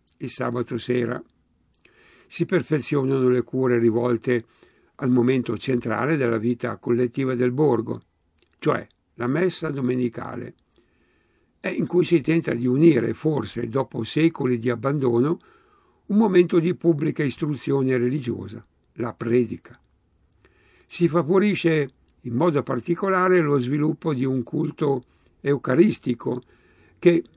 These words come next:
non aveva ancora raggiunto il peso attuale e che troverà il suo punto di forza nella fastosa processione del Corpus Domini,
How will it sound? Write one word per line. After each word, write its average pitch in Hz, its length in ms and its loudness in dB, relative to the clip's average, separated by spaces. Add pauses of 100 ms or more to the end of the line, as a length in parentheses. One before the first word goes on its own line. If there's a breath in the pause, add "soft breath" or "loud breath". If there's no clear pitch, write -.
(200)
non 180 300 2
aveva 170 340 4
ancora 139 420 2
raggiunto 135 800 0
il 143 160 -4
peso 135 480 2
attuale 117 640 -6 (400 soft breath)
e 127 140 -4
che 131 180 -2
troverà 139 680 0
il 110 160 -10
suo 123 280 -2
punto 160 440 0
di 117 140 -4
forza 165 580 -4
nella 120 280 -2
fastosa 123 760 -6 (160)
processione 123 1000 -4
del 117 220 -4
Corpus 123 640 -8
Domini, 110 580 -4